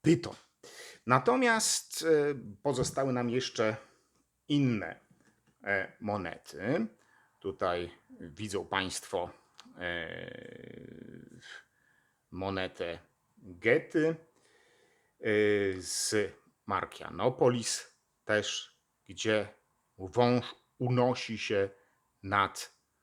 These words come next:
trójnogiem. No i tutaj również przez ów trójnóg raczej powinniśmy mieć konotację z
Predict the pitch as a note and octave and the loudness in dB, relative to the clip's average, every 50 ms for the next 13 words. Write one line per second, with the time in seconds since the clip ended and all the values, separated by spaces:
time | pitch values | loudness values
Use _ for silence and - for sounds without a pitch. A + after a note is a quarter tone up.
0 | _ _ _ _ _ _ - - A#2+ C3 B2+ C3 C3 B2 A2+ G#2+ G#2+ - - - | _ _ _ _ _ _ -4 0 0 2 4 6 6 6 6 4 0 -6 -18 -20
1 | - - _ _ - - - - - - - - - - - _ _ - - F#4 | -20 -20 _ _ -18 -18 -18 -18 -20 -20 -20 -20 -20 -20 -20 _ _ -8 -4 -4
2 | F4+ - A3+ - B3+ A#3 A#3+ A3 G3 G3 - - _ _ _ - A#2 C3 D3+ G3+ | -4 -4 -4 -4 0 4 6 6 6 4 2 -4 _ _ _ 2 2 4 4 4
3 | A3 G3 F#3+ D#3 C3 - - - - D3 C#3+ - - - - - C3+ C3 - - | 2 4 4 4 4 2 0 2 4 4 4 2 -2 -6 -2 0 0 0 0 -6
4 | - - - _ _ _ _ _ _ - - - G#2+ A#2 B2+ D3 F3 F3+ E3 D#3+ | -14 -16 -20 _ _ _ _ _ _ -12 -10 -6 -2 2 4 6 6 6 4 4
5 | D3 C#3 C3+ - - - - - - F2 - A2+ B2+ C#3 C#3 C3 C3 A#2+ A2+ - | 4 4 2 0 -8 -10 -14 -12 -10 -4 2 2 4 4 4 0 -2 -4 -2 -4
6 | G2+ G2+ G#2+ G#2+ G#2 G2 - F#2+ F#2+ F#2 F#2 F#2 F2+ - - _ _ _ _ _ | -2 0 0 0 0 -2 -6 -8 -6 -4 -4 -6 -6 -8 -12 _ _ _ _ _
7 | - - - B2 A2+ G#2 G2 - G2 F#2+ F#2 - - - F#2 F2 - - _ _ | -6 2 4 4 4 4 2 2 0 0 0 -2 -2 -2 -2 -2 -2 -6 _ _
8 | _ _ _ - - F#2+ F2+ F2 G2 G#2+ G#2+ G2 - - | _ _ _ -14 -10 -8 -4 -2 2 2 2 0 -2 -6